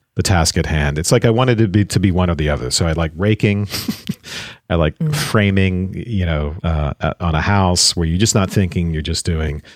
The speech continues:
Speaker 1: But to do both together, to be very, very concentrated on something that is also manual labor, I didn't like. All right, so why did I bring up that story? Because I think there's a deeper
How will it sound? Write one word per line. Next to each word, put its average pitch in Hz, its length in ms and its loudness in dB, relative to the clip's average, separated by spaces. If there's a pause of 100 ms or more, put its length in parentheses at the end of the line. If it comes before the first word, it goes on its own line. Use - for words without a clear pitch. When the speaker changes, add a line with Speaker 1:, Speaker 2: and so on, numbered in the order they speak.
(160)
Speaker 1:
But 95 140 4
to 101 80 2
do 117 220 2
both 104 280 2
together, 82 520 2
to 76 80 -2
be 82 220 0
very, 92 220 2
very 95 180 4
concentrated 80 920 -2 (220)
on 87 120 -2
something 76 640 -2 (260)
that 82 200 -2
is 76 140 -2
also 76 580 -2 (480)
manual 82 360 0
labor, 76 580 -2
I - 40 -4
didn't 78 260 -2
like. - 400 -8
All 92 80 -2
right, 76 280 -6
so - 120 -4
why 82 80 -4
did 80 140 -4
I 76 80 -4
bring 73 220 -8
up 73 120 -10
that 73 160 -6
story? 67 440 -6
Because 107 240 2
I 107 80 4
think 107 260 2
there's 87 180 2
a 90 60 2
deeper 82 680 0